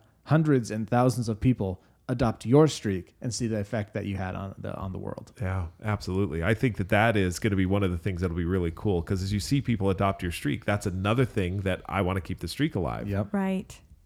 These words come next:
Speaker 3: I love it too. I love the power of it.
Speaker 1: Yeah.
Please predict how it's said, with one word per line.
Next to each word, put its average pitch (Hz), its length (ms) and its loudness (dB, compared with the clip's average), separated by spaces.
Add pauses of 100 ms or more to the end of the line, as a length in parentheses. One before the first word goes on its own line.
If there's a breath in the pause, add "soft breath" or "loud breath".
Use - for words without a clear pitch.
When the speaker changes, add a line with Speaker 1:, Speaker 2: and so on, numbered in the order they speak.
(500)
Speaker 3:
I 220 180 4
love 190 220 2
it 175 120 -2
too. 220 160 -2
I 160 80 0
love 190 260 -2
the - 60 -8
power 170 420 -4
of 160 140 -6
it. - 280 -10
Speaker 1:
Yeah. 87 220 -4